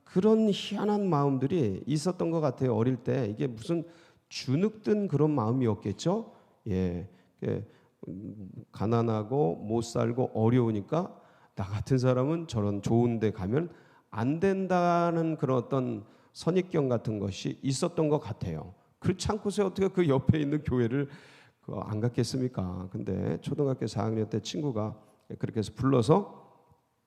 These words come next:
먹을 거 먹으러 갔습니다. 예, 먹을 거 먹으러 갔는데, 예,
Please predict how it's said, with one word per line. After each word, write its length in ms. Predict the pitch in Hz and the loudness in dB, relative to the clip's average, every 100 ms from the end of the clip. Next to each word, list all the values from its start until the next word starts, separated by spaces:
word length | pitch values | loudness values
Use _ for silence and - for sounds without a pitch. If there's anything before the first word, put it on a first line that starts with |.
| _ _ _ _ - | _ _ _ _ -8
먹을 360 | 98 110 127 131 | 0 4 4 4
거 140 | 131 | 2
먹으러 320 | 90 82 92 | 0 -4 -6
갔습니다. 640 | - - - 107 104 - - - _ _ - | -8 -12 -14 -16 -18 -18 -18 -20 _ _ -14
예, 100 | - _ _ - _ - | -14 _ _ -20 _ -8
먹을 240 | 92 95 | -4 -2
거 140 | - 95 | -2 -2
먹으러 260 | 92 98 | 0 -2
갔는데, 800 | 92 87 95 90 90 82 117 160 - - - - - - _ 73 | -2 -4 -4 -4 -4 -2 -2 -4 -8 -20 -20 -20 -20 -20 _ -12
예, 380 | 69 78 90 | -12 -14 -16